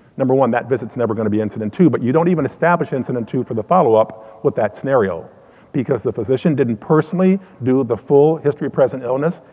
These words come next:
and the full examination. Now, I get a lot of questions about, "Well, what if the doc repeats what I've done?"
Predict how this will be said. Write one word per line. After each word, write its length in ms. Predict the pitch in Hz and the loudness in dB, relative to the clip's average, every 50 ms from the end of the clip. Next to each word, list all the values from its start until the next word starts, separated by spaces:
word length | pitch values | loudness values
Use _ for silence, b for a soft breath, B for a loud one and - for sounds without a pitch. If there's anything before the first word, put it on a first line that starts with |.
| B B - | B B -10
and 180 | 120 127 135 | -6 -6 -6
the 40 | 143 | -4
full 260 | - - 123 113 120 | -4 -4 -2 -2 -2
examination. 760 | 110 - 131 110 110 120 131 151 175 170 - 113 90 95 - - _ _ _ _ _ _ _ _ _ _ _ b b b b b b b b b - | -2 -2 -2 -4 -2 -2 -2 -2 -2 -2 -4 -8 -12 -14 -18 -20 _ _ _ _ _ _ _ _ _ _ _ b b b b b b b b b -4
Now, 60 | 113 | -2
I 40 | 107 | 0
get 140 | 107 123 131 | 2 2 2
a 40 | 135 | 4
lot 140 | 143 143 | 4 2
of 60 | 151 - | 2 0
questions 400 | - - 175 175 - 160 - 131 | 0 0 0 0 0 -4 -4 -2
about, 240 | 120 120 117 151 | 0 0 0 2
"Well, 180 | 156 170 180 175 | 2 2 2 2
what 180 | 156 156 190 220 | 2 2 2 2
if 140 | 247 240 | 0 0
the 80 | - 208 | -2 -4
doc 300 | 147 180 165 151 151 156 | 0 0 0 0 0 0
repeats 420 | 170 160 151 - - 180 170 - - | -2 -4 -4 0 0 0 0 0 -2
what 140 | 156 151 147 | -2 0 0
I've 180 | 147 147 135 | 0 0 0
done?" 460 | 127 165 220 220 127 101 92 92 - | -2 -4 -4 -4 -6 -8 -10 -14 -18